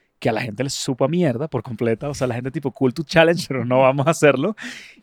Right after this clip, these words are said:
Y, e hicieron, alguien hizo, alguien, algún ángel milagroso del internet hizo un challenge que, que sí jaló.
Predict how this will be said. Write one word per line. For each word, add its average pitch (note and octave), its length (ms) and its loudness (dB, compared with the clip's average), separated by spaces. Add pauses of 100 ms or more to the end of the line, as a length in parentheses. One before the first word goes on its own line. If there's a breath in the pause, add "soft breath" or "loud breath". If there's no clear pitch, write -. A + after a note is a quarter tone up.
Y, E3+ 180 6
e E3 100 4
hicieron, F#3 440 0
alguien A3 360 0
hizo, G#3+ 380 -4
alguien, D#3+ 320 -4
algún C#3+ 300 -6
ángel E3+ 360 -6
milagroso C#3+ 520 -2
del D3+ 160 -2
internet C3 560 -6
hizo D3 260 -4
un F#3 100 -4
challenge F#3 380 -2
que, D3+ 80 -14 (140)
que G#2 160 -14
sí A#2 100 -12
jaló. C3 320 -10